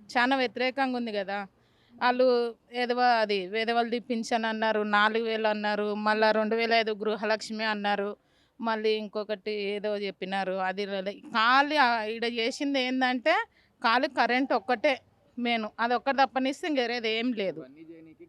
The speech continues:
Speaker 2: గవర్నమెంట్లో పైసలు లేవు, ఇంతకుముందు ప్రభుత్వం అప్పు చేసింది, అందుకే మేము చేస్తలేము అంటుంది. దానికి
Speaker 1: అ-, అప్పు చేయాల్సిన అవసరం ఏమి?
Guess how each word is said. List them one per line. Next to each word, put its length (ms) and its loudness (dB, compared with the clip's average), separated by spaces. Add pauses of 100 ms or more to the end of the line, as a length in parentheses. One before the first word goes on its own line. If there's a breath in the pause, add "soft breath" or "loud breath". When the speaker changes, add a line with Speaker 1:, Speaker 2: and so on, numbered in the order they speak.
Speaker 2:
గవర్నమెంట్లో 560 -20
పైసలు 300 -20
లేవు, 200 -20
ఇంతకుముందు 460 -20
ప్రభుత్వం 400 -20
అప్పు 160 -20
చేసింది, 360 -20
అందుకే 220 -20
మేము 240 -20
చేస్తలేము 320 -20
అంటుంది. 300 -20
దానికి 220 -20 (400)
Speaker 1:
అ-, 140 -2 (120)
అప్పు 280 4
చేయాల్సిన 500 4
అవసరం 500 4
ఏమి? 520 4